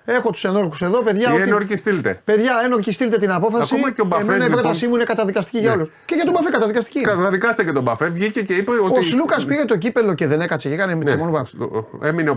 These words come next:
Speaker 1: Γιατί δεν τα
Speaker 2: Παπαπέτρου, ο
Speaker 1: γράψανε;
Speaker 2: Καλαϊτζά-, ε, γράφτηκε. Ο, ο,
Speaker 1: Α.
Speaker 2: ο, ο Παπαπέτρου, ο Καλαϊτζάκης και ο Χουάντσο
Speaker 1: Α.
Speaker 2: και οι υπόλοιποι μείνανε.
Speaker 1: Μάλιστα.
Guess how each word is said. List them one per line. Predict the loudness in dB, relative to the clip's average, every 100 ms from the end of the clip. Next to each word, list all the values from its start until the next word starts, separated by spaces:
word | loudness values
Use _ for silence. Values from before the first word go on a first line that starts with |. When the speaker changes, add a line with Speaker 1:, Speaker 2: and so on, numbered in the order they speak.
| 0
Speaker 1:
Γιατί | 2 2
δεν | 2
τα | 2
Speaker 2:
Παπαπέτρου, |
ο |
Speaker 1:
γράψανε; | 0 0 0
Speaker 2:
Καλαϊτζά-, | 0 0 0
ε, | 0 -2 -2 -2
γράφτηκε. | -2 -4 -6 -6
Ο, | -6 -8 -10 -12 -20
ο, | -10 -4
Speaker 1:
Α. | -2 -2 -8 -10 -2
Speaker 2:
ο, | 0 2 0
ο | 0
Παπαπέτρου, | -2 -2 -2 -2 -2
ο | -2
Καλαϊτζάκης | -2 -2 0 0 0 -2 -8
και | -6 -6
ο | -2 0 2 2 0 0 -2
Χουάντσο | -2 0 0 0
Speaker 1:
Α. | -2 -6 _ _ _ _ _ _ _ _
Speaker 2:
και | -4
οι | -4
υπόλοιποι | 0 0 0
μείνανε. | -2 -2 -4 -6 -16 _ _ _ _ _ _ _ -4
Speaker 1:
Μάλιστα. | -2 -2 -4